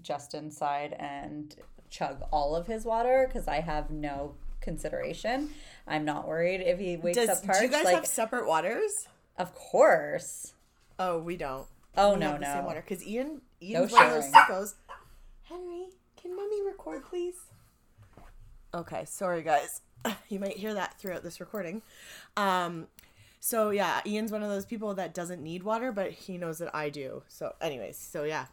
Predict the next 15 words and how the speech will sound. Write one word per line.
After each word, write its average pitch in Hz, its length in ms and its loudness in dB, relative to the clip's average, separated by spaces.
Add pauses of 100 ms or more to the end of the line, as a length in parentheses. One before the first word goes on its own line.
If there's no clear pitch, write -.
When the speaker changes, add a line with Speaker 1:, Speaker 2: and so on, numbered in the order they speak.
(120)
Speaker 2:
the, 147 260 -4
uh, 147 80 -4
the 156 120 -4
sociopath 170 640 -2
I 165 120 -2
mentioned 165 460 -4
is, 160 140 -6
I 151 100 -6
guess, 156 180 -8
Ian. 170 340 -8 (100)
<laughs> 208 80 -10 (760)
Speaker 1:
Well, 202 120 8
I 214 120 10
think 214 200 0
I've, 233 240 4